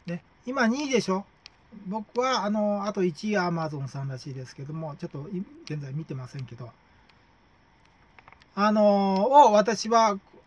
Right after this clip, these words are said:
世界一を超すということで頑張ってます。あの、ただの億万長者じゃないです。世界一を超さなきゃ意味ないでしょ。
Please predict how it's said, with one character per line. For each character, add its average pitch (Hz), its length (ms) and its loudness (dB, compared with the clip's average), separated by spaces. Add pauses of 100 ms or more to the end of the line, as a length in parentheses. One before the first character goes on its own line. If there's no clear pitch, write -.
(100)
世 247 180 -4
界 233 220 2
一 196 140 -6
を 277 100 -2 (280)
超 180 120 -2
す - 200 -14
と 220 160 -6
い 220 180 -4
う 214 100 -10
こ 208 120 -10
と 208 100 -6
で 160 120 -6
頑 143 220 -6
張 139 80 -8
っ 143 40 -10
て - 180 -20
ま 98 140 -20
す。 - 40 -20 (2000)
あ 160 160 -8
の、 160 580 -8 (340)
た 220 140 0
だ 240 160 2
の 170 560 -2
億 165 160 -8
万 165 180 -4
長 190 160 -2
者 185 160 -2
じ 131 100 -10
ゃ 120 60 -10
な 135 160 -8
い 190 60 -4
で 127 160 -8
す。 - 200 -16
世 180 60 -8
界 220 220 -2
一 160 420 -8 (140)
を 160 120 -6
超 170 80 -10
さ 185 160 -4
な 220 140 2
き 220 100 -2
ゃ 185 140 2
意 160 140 -2
味 220 140 0
な 160 180 -2
い 202 40 0
で 190 120 0
し - 80 -6
ょ。 220 140 4